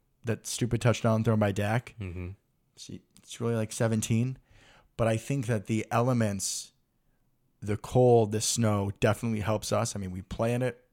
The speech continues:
Speaker 1: all the time. This forty-niners team has a yo-, a lot of young guys. Like you said, it's gonna be more difficult for Jimmy G with his injuries in the cold.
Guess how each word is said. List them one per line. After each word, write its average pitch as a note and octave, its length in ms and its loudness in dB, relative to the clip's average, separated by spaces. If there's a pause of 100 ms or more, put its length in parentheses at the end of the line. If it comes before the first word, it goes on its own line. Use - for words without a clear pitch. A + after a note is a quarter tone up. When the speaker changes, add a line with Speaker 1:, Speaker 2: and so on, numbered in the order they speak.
(200)
Speaker 1:
all G#2+ 200 0
the B2 100 0
time. G#2+ 500 0 (500)
This - 140 -6
forty-niners A#2 560 0
team A2+ 280 -4
has G2 180 -6
a F#2+ 60 -8
yo-, G2+ 340 -6
a A2+ 80 -2
lot G#2+ 280 4
of B2 60 4
young A#2 220 4
guys. G#2 400 0
Like G2 180 -8
you A#2 80 -2
said, A#2 420 2
it's - 140 -16
gonna A2 160 -6
be G2+ 80 -4
more G2+ 220 -4
difficult A2 360 -4
for A2+ 100 -2
Jimmy G#2+ 240 -2
G G2+ 160 -4
with G#2+ 100 -2
his G2 140 -4
injuries G#2 280 -4
in G2 80 -6
the G2 60 -10
cold. B2 460 0